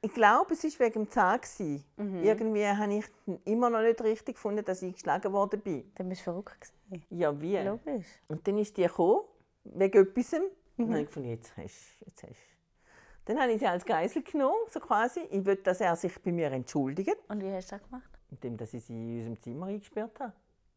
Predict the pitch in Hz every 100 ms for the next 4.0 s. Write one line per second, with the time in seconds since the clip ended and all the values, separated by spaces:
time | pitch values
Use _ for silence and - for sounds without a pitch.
0 | _ - _ 185 214 - 285 339 214 427
1 | 392 480 - 381 339 - - 480 - -
2 | - - - 415 214 254 285 392 440 -
3 | 269 294 359 381 - 466 427 330 208 143